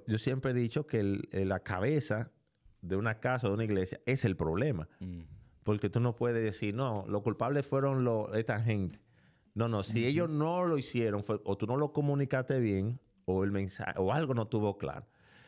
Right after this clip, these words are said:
Speaker 1: Entonces, yo creo que es importante que nosotros,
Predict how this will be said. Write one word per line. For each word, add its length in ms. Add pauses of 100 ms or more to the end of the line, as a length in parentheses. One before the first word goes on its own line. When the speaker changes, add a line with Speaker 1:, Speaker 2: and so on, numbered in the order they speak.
Speaker 1:
Entonces, 340
yo 240
creo 380 (300)
que 120
es 40
importante 720
que 100
nosotros, 600